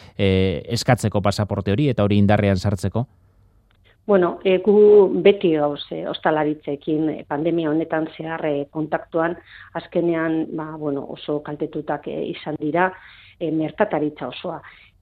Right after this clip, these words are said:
Speaker 2: Ta, bueno, ikusten dugu zalantza handiak dauzkatela eta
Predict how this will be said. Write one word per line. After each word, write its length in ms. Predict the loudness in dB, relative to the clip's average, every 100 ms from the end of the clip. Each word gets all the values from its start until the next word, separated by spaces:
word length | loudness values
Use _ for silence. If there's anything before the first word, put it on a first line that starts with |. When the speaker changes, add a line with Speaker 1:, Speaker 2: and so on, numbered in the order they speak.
| 0
Speaker 2:
Ta, 720 | 2 2 2 0 0 -2 -4
bueno, 340 | 0 2 4 2
ikusten 540 | 0 -4 -2 2 4
dugu 600 | 4 4 2 4 4 4
zalantza 600 | 0 -2 0 0 0 -2 0
handiak 500 | 2 4 4 4 0
dauzkatela 760 | -4 -2 -4 0 2 4 2
eta 640 | 0 -4 -2 -2 -2 -2